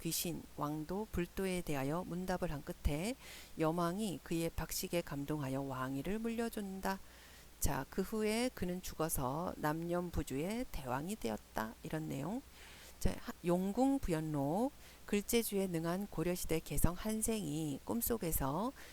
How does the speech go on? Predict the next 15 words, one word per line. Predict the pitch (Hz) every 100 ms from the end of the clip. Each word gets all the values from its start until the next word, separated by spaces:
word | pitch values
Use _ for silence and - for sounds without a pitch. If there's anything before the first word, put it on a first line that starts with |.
| - -
용궁에 | 156 160 165 180 190
초대되어서 | - 233 220 156 135 143 185 160 - - -
신축 | - 277 269 - 226 220 -
별궁에 | - 143 151 165 170 190
상량문을 | 214 254 247 240 220 190 160 170
지어주고 | - 143 - - 127 139 180
극진한 | - 202 - - 240 254 262
환대를 | 269 262 254 220 214
받고 | 156 - 208 262 - - - -
많은 | 143 143 180 220
선물을 | 247 247 220 226 254
받아가지고 | - 170 170 160 - -
돌아왔다는 | - 170 160 151 - 135 156
내용입니다. | 156 143 170 147 139 135
그래서, | 131 151